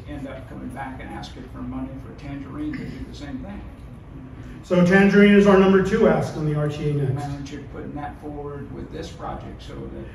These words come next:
Speaker 1: they're both, uh, already in the pipe?
Speaker 2: That is an excellent question. When Heidi mentioned that this is competitive,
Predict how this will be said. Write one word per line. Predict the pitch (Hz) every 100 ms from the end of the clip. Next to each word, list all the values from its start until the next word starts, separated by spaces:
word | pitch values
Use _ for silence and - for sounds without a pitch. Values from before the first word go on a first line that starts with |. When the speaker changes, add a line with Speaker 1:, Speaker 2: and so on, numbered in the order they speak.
| -
Speaker 1:
they're | 143 139 -
both, | 151 151 - - - - -
uh, | - - - - - 139
already | 139 139 131
in | 139 135
the | 127 -
pipe? | - - - - - -
Speaker 2:
That | 185
is | 196 180
an | 180
excellent | 202 - 202 180 180
question. | 185 190 190 214 208 214 - - - - - -
When | 170 180 175 170 165 151
Heidi | 190 214 233
mentioned | 202 202 214 202
that | 175
this | 185 -
is | 170
competitive, | 160 151 180 208 220 226 226 -